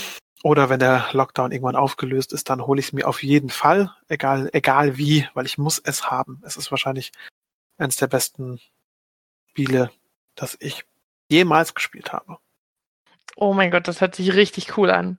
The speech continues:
Speaker 1: Ja, die Mechaniken sind neu. Der historische Bezug ist akkurat. Die Grübelphase ist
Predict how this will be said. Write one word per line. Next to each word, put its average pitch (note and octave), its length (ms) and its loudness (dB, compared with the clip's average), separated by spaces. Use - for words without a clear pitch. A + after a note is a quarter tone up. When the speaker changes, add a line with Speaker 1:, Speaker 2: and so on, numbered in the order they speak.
Speaker 1:
Ja, C#3 160 4
die C#3+ 140 -6
Mechaniken D#3+ 640 2
sind C#3 480 -2
neu. C#3+ 600 4
Der C3+ 100 -2
historische D#3+ 500 2
Bezug D3 420 0
ist - 340 0
akkurat. D3 1120 2
Die C#3 300 -2
Grübelphase E3 1040 4
ist - 760 -2